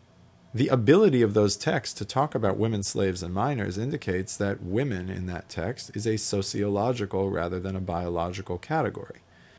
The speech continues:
Again, not because I'm coming along and I'm uncomfortable with it, but because if I'm genuinely exploring that text, I may say, "Well, wait a minute, th-,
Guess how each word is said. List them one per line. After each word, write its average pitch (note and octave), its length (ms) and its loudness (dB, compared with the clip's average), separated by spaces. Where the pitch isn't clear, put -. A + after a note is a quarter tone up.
Again, A#2+ 360 0
not D3 200 2
because A3+ 240 2
I'm F3+ 200 6
coming E3 280 2
along C3+ 300 4
and A#2 100 0
I'm B2 180 2
uncomfortable A2+ 720 -2
with - 180 -12
it, - 120 -16
but A#2+ 100 -2
because C3 300 -2
if C3+ 60 -2
I'm C3+ 120 0
genuinely G3+ 540 -2
exploring D#3+ 500 0
that B2 220 -4
text, - 520 -6
I D#3+ 60 -6
may G#3 160 -2
say, - 160 0
"Well, D#3 120 4
wait A3+ 220 0
a D4 60 -4
minute, B2+ 240 -2
th-, - 260 0